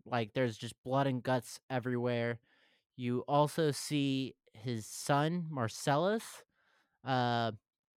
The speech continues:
is un-, like, looks unconscious on the ground, holding an ear, and he's covered in,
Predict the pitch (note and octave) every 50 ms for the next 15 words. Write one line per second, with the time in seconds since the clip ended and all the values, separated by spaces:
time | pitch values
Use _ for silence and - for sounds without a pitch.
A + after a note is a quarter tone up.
0 | _ _ _ _ _ _ _ _ _ _ _ _ - C#3+ C#3+ C#3 C3+ C3+ C3 B2+
1 | B2+ B2 B2 A#2+ A#2+ A#2 A2 - - - - _ _ _ _ _ _ _ - D#3+
2 | D#3+ E3+ D#3+ - D3+ - - D3 C#3+ C#3+ C#3 - D3 C#3 E3+ E3 D3+ - - D#3
3 | D#3 D#3 - - D#3 D3 C#3+ C#3 - F3 E3 - F#3 E3+ D#3+ D#3+ C#3+ C#3+ D#3 D#3
4 | D#3+ E3 D#3+ - - D#3 C#3+ C#3+ C#3+ D3+ D3 D3+ C#3 B2 - B2+ B2+ C3+ D3+ F3
5 | G3+ F#3+ - _ _ _ _ _ _ _ _ _ _ _ _ _ _ D3+ D3 C#3+
6 | C#3 C#3 C3+ C3 C3 B2 B2+ B2 A#2+ A#2 B2 - - - D#3+ D#3+ D3+ C#3 C3 -
7 | - _ _ _ _ - E3+ D#3 C#3+ D3 D#3 D3+ C#3 C#3+ C#3 C3+ C3 C3 B2+ C3
8 | B2+